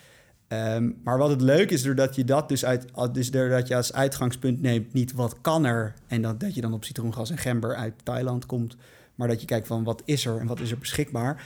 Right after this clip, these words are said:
ga je ook anders kijken. Dus we hebben dus nu een zwarte theesmaak,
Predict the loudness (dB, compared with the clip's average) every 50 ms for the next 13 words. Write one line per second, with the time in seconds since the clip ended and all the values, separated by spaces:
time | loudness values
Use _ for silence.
0 | -20 -20 -8 -2 0 2 2 2 2 2 0 2 2 2 0 0 2 4 4 4
1 | 4 2 0 0 2 2 2 2 2 0 0 0 2 2 2 4 2 2 0 2
2 | 0 0 0 -2 -4 0 2 4 4 4 2 0 0 0 0 0 -2 -4 -6 -10
3 | -20